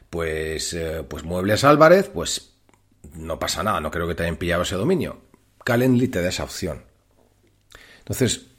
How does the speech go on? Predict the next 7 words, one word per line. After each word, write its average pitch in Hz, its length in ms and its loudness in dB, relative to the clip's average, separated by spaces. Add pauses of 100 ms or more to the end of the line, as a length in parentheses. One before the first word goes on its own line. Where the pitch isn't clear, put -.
(420)
prácticamente, 147 760 0 (420)
mm, 123 260 0 (140)
viene 120 240 -2
a 127 40 -2
ser 151 300 -2 (600)
lo 104 220 0
mismo 190 520 0